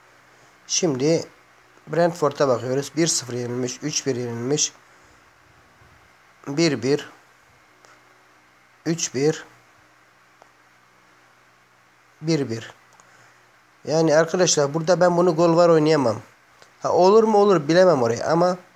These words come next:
dediğim gibi benim aza kanaat olayıma bu yakın değil. Neden? Aslında taraf bahsi yapsaydım,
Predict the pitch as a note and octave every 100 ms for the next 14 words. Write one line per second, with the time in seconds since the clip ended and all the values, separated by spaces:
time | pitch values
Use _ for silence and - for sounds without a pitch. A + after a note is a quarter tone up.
0 | _ _ _ _ - D#3+ F3 D3 A#2+ A#2
1 | - _ _ _ _ D#3+ E3+ E3 - D#3
2 | E3 E3+ D#3 E3 E3+ D#3 D3 D3+ E3 D#3+
3 | C#3+ D3+ C#3+ C3 A#2 - _ _ _ _
4 | - E3 D3 D#3+ - - E3 - D3+ C#3+
5 | - D3+ F#3 F#3 C3+ B2 C3+ B2 - C3+
6 | E3